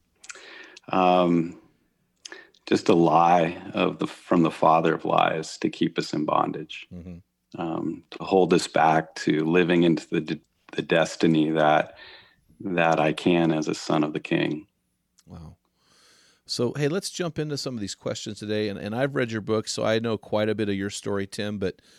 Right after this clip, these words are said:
Speaker 2: for our listeners, they're on their way to work right now. They're driving, listen to this podcast. Why don't you take a few minutes and tell us your personal story,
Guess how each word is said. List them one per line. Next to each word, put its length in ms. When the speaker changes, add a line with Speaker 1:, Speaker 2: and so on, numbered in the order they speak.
Speaker 2:
for 300
our 180
listeners, 540
they're 200
on 120
their 100
way 140
to 60
work 280
right 160
now. 160
They're 140
driving, 400
listen 220
to 40
this 80
podcast. 560
Why 180
don't 80
you 60
take 240
a 80
few 240
minutes 280
and 100
tell 200
us 160
your 140
personal 440
story, 540